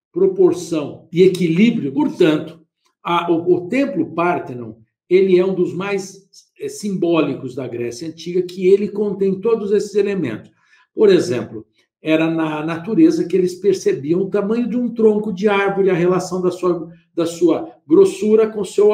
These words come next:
com a sua altura. E é assim que eles vão produzir uma escala de proporção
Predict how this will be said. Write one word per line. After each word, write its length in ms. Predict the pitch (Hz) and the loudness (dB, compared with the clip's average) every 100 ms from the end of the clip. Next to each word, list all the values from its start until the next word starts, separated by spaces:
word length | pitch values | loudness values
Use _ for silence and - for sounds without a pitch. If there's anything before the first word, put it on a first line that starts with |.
| 208 - | 2 -4
com 80 | |
a 40 | 190 | -8
sua 180 | - 208 | -4 -2
altura. 560 | 214 - 185 151 - - _ | -2 0 2 2 0 -10 _
E 160 | 185 196 | 0 2
é 20 | |
assim 380 | 202 - 190 208 | 2 0 -2 -2
que 100 | 226 | 0
eles 220 | 226 185 | -2 -2
vão 320 | 175 190 - _ _ _ _ | 0 0 -2 _ _ _ _
produzir 840 | 214 202 240 143 139 175 170 - _ _ _ _ _ _ _ _ | 2 2 0 -2 4 4 2 -6 _ _ _ _ _ _ _ _
uma 420 | 160 151 131 127 - | 0 2 -2 -8 -8
escala 840 | 160 - 180 175 180 214 220 - _ _ _ _ _ | -8 -4 0 2 4 2 -2 -10 _ _ _ _ _
de 360 | 117 110 165 | -20 -6 -2
proporção 1160 | 190 - 220 240 233 226 - - 147 113 - - | -2 -2 0 0 2 2 0 -2 -6 -6 -10 -18